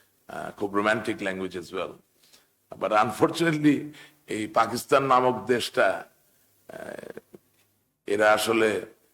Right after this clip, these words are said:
আমাদেরকে শাসন করছে, শোষণ করছে এবং তাদের সাথে যুদ্ধে আমাদের স্বাধীনতা হয়েছে। তো,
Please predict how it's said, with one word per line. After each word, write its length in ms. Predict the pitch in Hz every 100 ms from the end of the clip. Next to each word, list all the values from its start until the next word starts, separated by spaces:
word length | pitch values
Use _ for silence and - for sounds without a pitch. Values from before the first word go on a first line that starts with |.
| _ -
আমাদেরকে 420 | 98 101 104 104
শাসন 400 | 98 101 107 101
করছে, 260 | 101 - 104
শোষণ 360 | 104 95 107
করছে 220 | 104 95
এবং 100 | 98
তাদের 160 | 98 95
সাথে 140 | 101
যুদ্ধে 280 | 104 101 110
আমাদের 200 | 113 110
স্বাধীনতা 500 | 104 101 110 127 123
হয়েছে। 300 | 104 - 92 - 175 - - _ _
তো, 140 | -